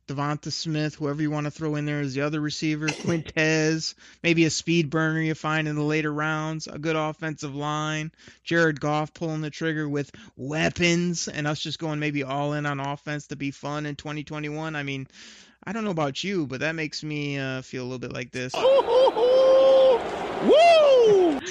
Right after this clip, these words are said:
Speaker 1: Wouldn't be the worst thing in the world to just go, uh, have a f-, crazy fun offense while they get other parts together. So we'll see what they do with Kenny. Uh, I w-, I'm gonna be surprised if they just, uh, you know, if they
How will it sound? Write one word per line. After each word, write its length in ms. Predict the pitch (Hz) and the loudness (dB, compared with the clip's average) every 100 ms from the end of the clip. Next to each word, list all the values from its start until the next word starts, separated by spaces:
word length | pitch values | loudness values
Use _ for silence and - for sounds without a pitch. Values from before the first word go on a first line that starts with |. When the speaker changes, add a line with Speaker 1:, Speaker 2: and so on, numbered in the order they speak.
| 285 | -8
Speaker 1:
Wouldn't 320 | - 220 247 240 | 0 2 2 2
be 100 | 220 | 4
the 100 | 180 | 4
worst 380 | 175 185 180 | 4 2 2
thing 160 | 170 156 | -2 -2
in 80 | 147 | -2
the 80 | 147 | -2
world 360 | 151 143 135 | -2 -2 -4
to 80 | 147 | -8
just 260 | 147 139 - | -8 -8 -6
go, 320 | 143 135 131 | -6 -4 -4
uh, 160 | 131 135 | -4 -4
have 120 | 131 | -8
a 20 | |
f-, 160 | 123 - | -2 -2
crazy 320 | - 147 135 | 0 -4 -4
fun 240 | 127 135 127 | -6 -8 -6
offense 520 | 120 127 - 131 - | -8 -6 -6 -6 -8
while 100 | 123 | -10
they 100 | 120 | -10
get 160 | 117 123 | -8 -8
other 220 | 127 127 | -8 -10
parts 360 | - 127 127 - | -10 -12 -12 -14
together. 460 | 120 123 123 123 - - - | -10 -8 -6 -8 -12 -20 -16
So 300 | - - 131 | -10 -6 -6
we'll 140 | 127 185 | -4 -6
see 160 | - | -4
what 120 | 226 196 | -4 -2
they 100 | 160 | -2
do 140 | 165 | 0
with 160 | 156 - | -2 -4
Kenny. 420 | 139 147 147 151 - - | -6 -6 -6 -10 -14 -12
Uh, 240 | 131 123 | -10 -10
I 120 | 104 | -10
w-, 180 | 127 127 - | -10 -10 -12
I'm 280 | - 135 131 | -12 -12 -10
gonna 180 | 131 | -12
be 220 | 123 131 127 | -8 -8 -8
surprised 800 | - - 131 139 135 135 - - - - _ | -10 -8 -4 -2 -2 -6 -10 -20 -20 -20 _
if 160 | 131 - | -14 -8
they 180 | 123 123 | -8 -8
just, 540 | 127 123 - - - | -8 -10 -10 -14 -16
uh, 200 | 55 - - - _ | -16 -16 -18 -20 _
you 100 | 139 | -12
know, 120 | 117 - | -12 -10
if 140 | 127 | -6
they 220 | 135 127 | -6 -6